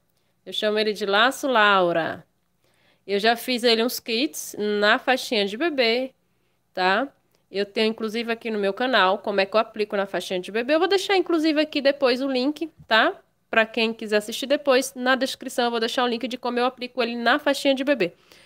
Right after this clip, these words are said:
No momento eu não tenho ele aqui, que está, né, no meu estoque. Não tô com ele aqui na bancada pra mostrar pra vocês como que eu faço na faixa de bebê. Mas pra quem quiser assistir,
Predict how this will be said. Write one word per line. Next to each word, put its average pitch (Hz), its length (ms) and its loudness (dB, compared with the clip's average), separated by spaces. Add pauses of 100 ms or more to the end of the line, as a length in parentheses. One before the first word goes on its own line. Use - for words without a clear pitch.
(140)
No 320 140 2
momento 302 340 4
eu 269 60 4
não 262 120 2
tenho 240 200 2
ele 226 120 2
aqui, 262 280 -2
que 262 120 -12
está, 233 440 2 (340)
né, 214 340 4
no 220 100 0
meu 208 140 2
estoque. 226 600 0 (880)
Não 214 260 2
tô 226 180 0
com 226 140 -2
ele 214 120 2
aqui 214 160 -2
na 196 100 2
bancada 214 480 2
pra 226 100 -2
mostrar 208 240 0
pra 202 120 -2
vocês 202 260 -4
como 214 180 -6
que - 80 -12
eu 226 40 -8
faço 214 240 0
na 214 80 0
faixa 220 260 -2
de 202 60 -10
bebê. 247 240 2
Mas 190 160 0
pra 269 120 -4
quem 233 160 -4
quiser 196 220 -2
assistir, 226 600 0